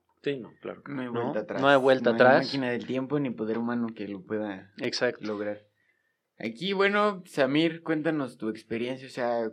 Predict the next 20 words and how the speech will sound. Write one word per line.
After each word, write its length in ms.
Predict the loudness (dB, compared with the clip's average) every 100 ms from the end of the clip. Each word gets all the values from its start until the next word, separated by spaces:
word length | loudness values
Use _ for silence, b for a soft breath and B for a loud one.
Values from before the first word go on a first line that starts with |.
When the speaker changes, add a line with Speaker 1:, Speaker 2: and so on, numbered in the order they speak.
| -6
Speaker 2:
¿cómo 260 | -4 0 0
lo 120 | 0
viviste? 640 | 0 0 -2 -2 0 0
¿Dónde 240 | -2 -4 -4
andabas? 560 | 0 2 2 -2 -6
¿Qué 140 | -8 -8
andabas 320 | -6 -10 -12
haciendo? 720 | -12 -8 -8 -8 -10 -12 -18 _ _ _ _
Speaker 1:
Pues, 600 | 4 6 6 4 2 2
mira, 280 | 4 4 4
yo, 560 | 4 4 6 4 2 -6 _
<clears throat> 160 | _
eh, 300 | -4 -2 -2 -2
mi 100 | 4
papá 320 | 8 10 8
estaba 320 | 8 6 6
en 100 | 6
cama, 480 | 6 8 6 0 -4 -10 _
ya 600 | -2 0 0 0 -2 -2
era, 560 | -2 -2 -2 -4 -8